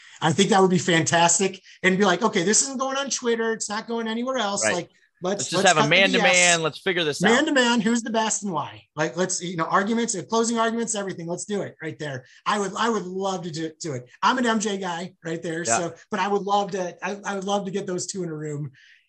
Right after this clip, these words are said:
Speaker 1: you know, no,
Speaker 2: Uh,
Speaker 1: c-, no cameras, and say, "Let's go. Let,
Speaker 2: I'd
Speaker 1: let's
Speaker 2: be a
Speaker 1: talk."
Speaker 2: waiter at that table. That'd be fun.
Speaker 1: For sure. That, well, I don't know if you get a good tip. You know, one, one's
Speaker 2: Yeah.
Speaker 1: not known for tipping right there, but,
Speaker 2: <laughs>
Speaker 1: uh, but, and, and I'm not referring to myself on that one. So, but it's,
Speaker 2: What, uh,
Speaker 1: uh, no, that, I think that would be a fun conversation to have.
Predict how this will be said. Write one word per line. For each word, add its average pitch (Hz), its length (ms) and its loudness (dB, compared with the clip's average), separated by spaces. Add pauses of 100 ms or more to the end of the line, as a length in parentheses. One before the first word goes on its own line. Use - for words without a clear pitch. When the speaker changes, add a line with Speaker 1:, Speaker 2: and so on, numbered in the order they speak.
Speaker 1:
you 156 80 -6
know, 139 100 -6
no, 180 240 -2
Speaker 2:
Uh, 196 60 -14 (100)
Speaker 1:
c-, 185 100 -16
no 185 160 0
cameras, 190 460 -2
and 165 80 -4
say, 165 120 -2
"Let's 143 240 -4
go. 131 240 -8 (120)
Let, 143 180 -8
Speaker 2:
I'd 180 60 4
Speaker 1:
let's 214 100 4
Speaker 2:
be 190 80 6
a 175 40 10
Speaker 1:
talk." 139 100 6
Speaker 2:
waiter 135 260 6
at 120 120 2
that 117 180 0
table. 113 420 -4
That'd 151 100 -4
be 143 100 0
fun. 107 280 -2 (300)
Speaker 1:
For 196 100 -4
sure. 185 480 -2
That, 175 140 -6
well, - 420 -4
I - 0 -
don't 233 80 2
know 240 80 2
if 226 80 -6
you 233 60 -4
get 214 140 0
a - 20 -8
good 202 120 0
tip. 240 300 2
You 202 120 -2
know, 165 60 0
one, 202 160 2
one's 233 220 4
Speaker 2:
Yeah. 220 80 6
Speaker 1:
not 208 80 -4
known 208 200 0
for 180 120 -8
tipping 196 340 -2
right 156 200 -4
there, 151 160 -8
but, 160 280 4
Speaker 2:
<laughs> - 0 -
Speaker 1:
uh, 175 580 4 (380)
but, 196 220 -4 (180)
and, 170 120 -6
and 202 200 -4
I'm 185 120 -2
not 202 180 0
referring 196 280 -2
to 185 40 -2
myself 170 460 0
on 143 80 -8
that 127 160 -12
one. 120 100 -10
So, 120 320 -12 (340)
but 190 120 2
it's, 208 120 8
Speaker 2:
What, 277 120 6
uh, - 20 10
Speaker 1:
uh, 175 240 6
no, 190 160 2
that, 220 240 6
I 202 80 2
think 226 160 -2
that 220 80 2
would 208 80 0
be 196 80 -4
a 170 60 -4
fun 170 260 -2
conversation 143 560 -4
to 117 80 -6
have. 104 120 -8